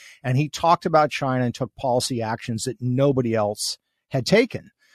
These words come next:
Uh, so on the issue of ta-, uh, tariffs, on the issues of, uh, currency manipulation, he talked openly about the fact that China is involved in the fentanyl trade, which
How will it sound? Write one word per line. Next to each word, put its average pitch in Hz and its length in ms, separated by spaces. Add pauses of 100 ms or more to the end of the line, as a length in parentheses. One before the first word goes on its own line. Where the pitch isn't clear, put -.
(200)
Uh, 127 280
so 147 280
on 147 100
the 151 140
issue 156 240
of - 100
ta-, - 260
uh, 139 200
tariffs, 147 500
on 123 100
the 131 140
issues 139 380
of, 131 200
uh, 143 120
currency 175 560
manipulation, 107 760
he 104 160
talked 151 420
openly 160 520
about 135 240
the 127 80
fact 127 480 (420)
that 139 140
China 143 520
is 131 160
involved 127 520
in 139 80
the 139 80
fentanyl 139 440
trade, 101 440
which 117 320